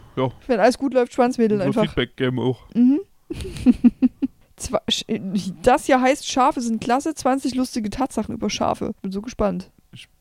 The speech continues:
Speaker 1: wenn die Sitzende lustig ist.
Speaker 2: Eben, wenn das jetzt nicht lustig ist.
Speaker 1: Dann wär ich sauer.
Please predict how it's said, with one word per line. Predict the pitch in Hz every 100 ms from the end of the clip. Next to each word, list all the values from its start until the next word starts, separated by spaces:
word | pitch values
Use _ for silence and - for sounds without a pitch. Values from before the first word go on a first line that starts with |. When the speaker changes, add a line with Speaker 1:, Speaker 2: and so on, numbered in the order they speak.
| _ _ -
Speaker 1:
wenn | 123
die | 117 139
Sitzende | 151 - 143 131
lustig | 135 - 120 -
ist. | - 117
Speaker 2:
Eben, | 170 240 208
wenn | 196 196
das | 214 254
jetzt | 233 220
nicht | 220 226
lustig | 226 - 196
ist. | 170 175
Speaker 1:
Dann | 120 151
wär | 143
ich | 135 -
sauer. | 110 104 107